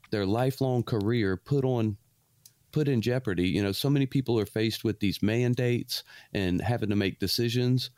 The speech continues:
of what they wanna do, th-, you know, with their body or their life or their career and things going forward. And I just can't imagine what it feels like to be in that position for these people. My heart goes out to them.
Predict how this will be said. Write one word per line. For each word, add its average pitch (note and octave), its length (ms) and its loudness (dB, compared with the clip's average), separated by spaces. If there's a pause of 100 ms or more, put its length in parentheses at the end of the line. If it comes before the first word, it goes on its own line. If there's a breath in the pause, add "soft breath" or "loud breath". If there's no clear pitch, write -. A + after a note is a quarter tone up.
(260 loud breath)
of F#2 280 -2
what G#2+ 260 -2
they A#2 120 2
wanna A2+ 260 2
do, B2 560 2 (180)
th-, - 100 -4
you G2 120 0
know, G2 140 2
with G2+ 200 0
their F#2 140 0
body A#2 440 0
or F#2+ 120 2
their F2 160 0
life A#2 340 -2
or G2 80 0
their F2 180 -2
career A#2+ 680 -2
and F2+ 260 0
things A2+ 280 -2
going G#2 320 2
forward. C3 480 0 (480 loud breath)
And A2+ 200 0 (160)
I F#3 120 0
just C3+ 260 -4
can't C3+ 220 2
imagine G2 800 2
what A2 160 0
it D#2+ 80 -2
feels A#2+ 320 0
like G2 200 -2
to F#2+ 60 -2
be A#2 200 0
in G#2+ 120 2
that G#2 220 0
position F2+ 500 0
for E2+ 160 -2
these F2 180 0
people. F#2+ 460 0 (320 soft breath)
My G2 140 0
heart C#3 420 -2
goes G#2 260 0
out F#2+ 240 -2
to D#2+ 100 -4
them. D#2+ 340 -2